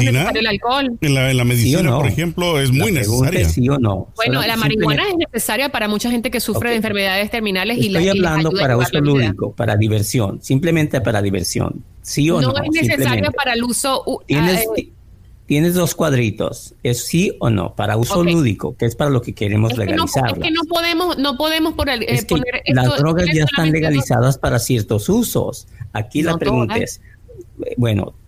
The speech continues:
Speaker 3: todas se usan para ciertos usos, para crear
Speaker 1: Y no en todos los
Speaker 3: medicamentos,
Speaker 1: países.
Speaker 3: para el dolor, para en las, en los hospitales. La pregunta es, tienes dos cuadritos,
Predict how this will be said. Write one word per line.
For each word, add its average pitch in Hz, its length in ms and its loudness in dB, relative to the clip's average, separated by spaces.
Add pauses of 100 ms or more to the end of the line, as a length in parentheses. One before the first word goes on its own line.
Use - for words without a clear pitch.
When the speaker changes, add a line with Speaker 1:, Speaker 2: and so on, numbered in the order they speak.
(200)
Speaker 3:
todas 127 320 0
se 180 80 0
usan 156 300 2
para 120 180 0
ciertos 117 460 -2
usos, 170 460 0 (360)
para 143 260 0
crear 104 260 0
Speaker 1:
Y 104 100 2
no 104 80 0
en 98 80 -2
todos 101 160 -2
los - 0 - (100)
Speaker 3:
medicamentos, 151 200 0
Speaker 1:
países. 127 180 0
Speaker 3:
para 98 240 0
el 90 60 0
dolor, 131 520 2
para 98 260 -2
en 104 120 2
las, 101 200 -4
en 107 160 0
los 107 160 0
hospitales. 123 720 0
La 120 180 -4
pregunta 151 420 0
es, 101 160 -2
tienes 151 280 4
dos 120 180 2
cuadritos, 170 680 0